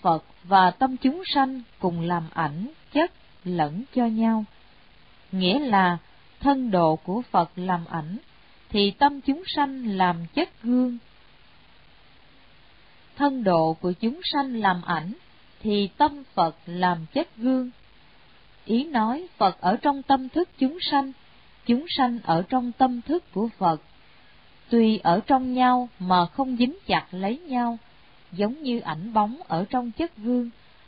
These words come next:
mà không dính chặt lấy chất gương vậy. Thí dụ như các ánh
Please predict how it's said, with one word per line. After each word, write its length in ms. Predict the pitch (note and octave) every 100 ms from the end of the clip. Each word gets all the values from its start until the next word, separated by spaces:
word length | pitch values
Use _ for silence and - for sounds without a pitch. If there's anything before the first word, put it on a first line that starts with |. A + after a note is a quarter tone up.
| -
mà 240 | G3 F#3+
không 320 | F#3 - C4+ B3
dính 180 | C4+ F#4
chặt 160 | - D#3+ -
lấy 340 | F#3 G3 A#3 -
chất 240 | D4+ D#4+ -
gương 340 | B3 B3+ A3
vậy. 300 | E3+ E3 D3+ D3 - - _ - - - - - - - - - - - - - - - - -
Thí 180 | - C4+ -
dụ 280 | F#3 D3+ D#3
như 260 | G3+ A#3 A3+ -
các 200 | C4 -
ánh 180 | B3